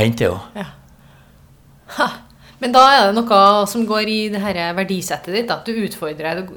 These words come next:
Speaker 2: det er noen som går på akkord med deg, da.
Speaker 1: Ja, det, det, det er et eller annet, da, som, altså, jeg elsker at folk er uenige med meg.
Speaker 2: Mm.
Speaker 1: Jeg liker å diskutere og sånt, men, men hvis det er en liksom sånn slags misbruk av tillit, du sa noe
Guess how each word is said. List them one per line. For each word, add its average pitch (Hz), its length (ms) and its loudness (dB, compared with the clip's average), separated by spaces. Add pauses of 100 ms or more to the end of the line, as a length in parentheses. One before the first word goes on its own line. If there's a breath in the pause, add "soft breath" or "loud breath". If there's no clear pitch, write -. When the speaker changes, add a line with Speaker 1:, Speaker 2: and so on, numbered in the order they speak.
Speaker 2:
det 202 80 -4
er 196 60 -6
noen 196 160 -4
som 208 140 -8
går 185 180 -6
på 190 80 -6
akkord 196 260 -8
med 240 140 -8
deg, 294 60 -8
da. 226 600 -2 (140)
Speaker 1:
Ja, 139 140 6 (260)
det, 151 160 2
det, 170 80 -4 (100)
det 160 80 0
er 151 60 -2
et - 160 -16
eller 185 140 -6
annet, 113 240 -2
da, 127 100 -2
som, 120 240 0 (640 loud breath)
altså, 151 320 -4
jeg 151 80 0
elsker 120 260 -2
at - 80 -6
folk 185 220 -6
er 196 80 -2
uenige 104 260 0
med 165 140 -2
meg. 113 240 0
Speaker 2:
Mm. 226 140 -4 (100)
Speaker 1:
Jeg 135 100 -6
liker 120 160 -2
å 123 60 -2
diskutere 113 400 -4
og - 20 -6
sånt, 131 240 -4
men, 131 200 0 (340 loud breath)
men 127 100 0
hvis 147 160 -2
det 160 80 -4
er 131 80 0
en 139 80 -2
liksom 123 220 -4
sånn 127 160 0 (220 loud breath)
slags - 360 -4
misbruk 117 800 -4
av 120 280 -2
tillit, 117 720 -2 (760 loud breath)
du 117 300 -2
sa 123 280 2 (120)
noe 147 220 0